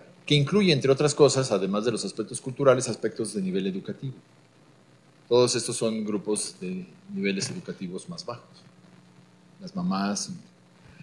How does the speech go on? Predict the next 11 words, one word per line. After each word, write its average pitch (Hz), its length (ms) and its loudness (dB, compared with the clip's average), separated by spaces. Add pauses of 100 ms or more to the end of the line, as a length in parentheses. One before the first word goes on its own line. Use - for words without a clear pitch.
(220)
Entonces, 135 800 8 (640)
pues 101 180 2
ahí 107 480 2 (180)
la 87 60 -14
estrategia 117 720 0 (420)
es 107 460 4 (800)
la 104 80 2
letra 113 260 4
con 98 140 -8
sangre 92 260 -4
entra. 90 180 -10